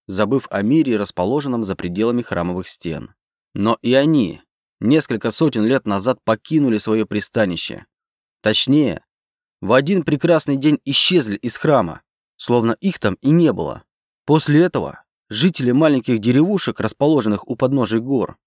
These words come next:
в которых иногда появлялись посланцы из храма, спешно собрались и тоже покинули свои дома. Говорили, что зло, поселившееся в храме, добралось и до них.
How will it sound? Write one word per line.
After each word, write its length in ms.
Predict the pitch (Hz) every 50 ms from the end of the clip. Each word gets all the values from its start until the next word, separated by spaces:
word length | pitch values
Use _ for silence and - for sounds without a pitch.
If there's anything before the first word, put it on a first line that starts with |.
| _ _ _ _ _ _
в 60 | -
которых 460 | - - 127 - 143 135 131 - - 139
иногда 300 | 135 139 135 131 143 123
появлялись 560 | - - 117 131 143 165 165 139 110 98 -
посланцы 460 | - 113 110 - 135 127 117 - 90 -
из 140 | - 113 -
храма, 440 | - - 151 160 135 98 78 - - _ _ _ _ _ _ _ _ _ _
спешно 480 | - - - - 226 190 - - 120
собрались 580 | 107 - 113 98 107 113 127 160 170 156 - - _
и 100 | - 117
тоже 320 | - _ - 170 165 127 113
покинули 400 | - 107 - - 127 127 120 107
свои 280 | 98 - 92 98 98 98
дома. 420 | 90 104 98 95 87 80 78 - _ _ _ _ _ _ _ _
Говорили, 520 | - 92 95 117 117 123 135 151 160 156 139
что 260 | 123 - - 147 139
зло, 200 | 131 151 175 170
поселившееся 760 | - 131 117 - - 147 156 147 - - 120 110 - - 113
в 20 |
храме, 360 | - - 139 151 156 151 127
добралось 480 | 95 90 98 95 104 113 120 120 113 - -
и 80 | 117
до 160 | 110 107 117 117
них. 360 | 120 110 87 80 - -